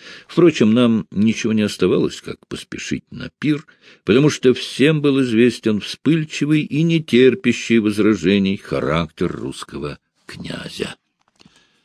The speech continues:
В тот вечер я впервые побывал в княжеском доме. Конечно, по сравнению с большим константинопольским дворцом, он представлял собою довольно скромное здание,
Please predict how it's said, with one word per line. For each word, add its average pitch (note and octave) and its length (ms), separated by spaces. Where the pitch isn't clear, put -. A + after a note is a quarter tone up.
В - 120
тот D3 220
вечер B2 320
я A#2 160
впервые A2+ 680
побывал D#2 600
в - 160
княжеском D#2+ 800
доме. - 380
Конечно, C#3 560
по B2+ 120
сравнению B2 800
с D#2 100
большим G2+ 580
константинопольским F2+ 1200
дворцом, C3 600
он D3+ 220
представлял B2+ 600
собою C3 460
довольно A#2 360
скромное F#2+ 580
здание, C3+ 540